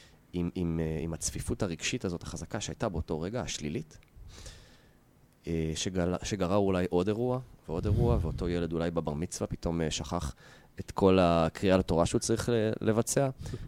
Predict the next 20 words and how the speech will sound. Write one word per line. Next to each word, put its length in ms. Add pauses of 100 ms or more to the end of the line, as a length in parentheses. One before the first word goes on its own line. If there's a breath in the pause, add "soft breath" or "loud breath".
(140)
ופתאום 540
הוא 140
נכנס 400
למצב 300
של 140
מבוכה 440
גדולה, 320 (840 soft breath)
עד 100
שאתה 120
מגיע 240
ל-, 60 (340)
בתור 300
אדם 200
בוגר, 260
לפעמים 240
אתה 120
לא 120
זוכר 420
את, 180
אה, 240